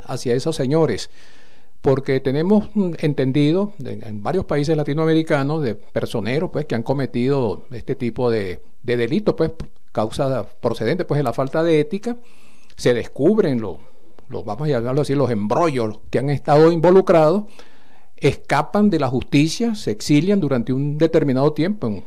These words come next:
otro país, otro continente, esperan, pues, que se agote la pena y regresan. Y son bien recibidos por la sociedad, que es, parece mentira, una sociedad complaciente,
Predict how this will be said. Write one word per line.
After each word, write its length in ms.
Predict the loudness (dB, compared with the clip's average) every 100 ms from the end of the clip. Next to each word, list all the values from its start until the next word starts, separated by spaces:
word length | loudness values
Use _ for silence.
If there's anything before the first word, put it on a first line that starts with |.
| -8
otro 280 | 0 0 4
país, 380 | 4 4 2 -2 -6
otro 260 | -4 0 2
continente, 680 | 2 2 2 2 0 -6 -8 -12 -12 -12 -12 -12 -2
esperan, 520 | -2 2 4 6 4
pues, 140 | 2 2
que 100 | 2
se 120 | 4
agote 320 | 4 4 4
la 160 | 2 2
pena 320 | 2 2 -2 -6 2
y 140 | 4
regresan. 640 | 4 2 4 2 2 -4 -6 -10 -10 -10 -10
Y 160 | -4 0
son 320 | 2 4 4
bien 180 | 4 4
recibidos 420 | 4 2 4 4
por 120 | 4
la 80 | 2
sociedad, 420 | 2 2 2 0 -4 -12 -12 -12 -12 -10 0
que 160 | 2
es, 60 | 2
parece 320 | 2 2 2
mentira, 640 | 0 2 4 4 4 0 -10 -4
una 280 | 0 2 2
sociedad 420 | 2 2 2 2
complaciente, 840 | 0 0 -2 4 4 4 -2 -10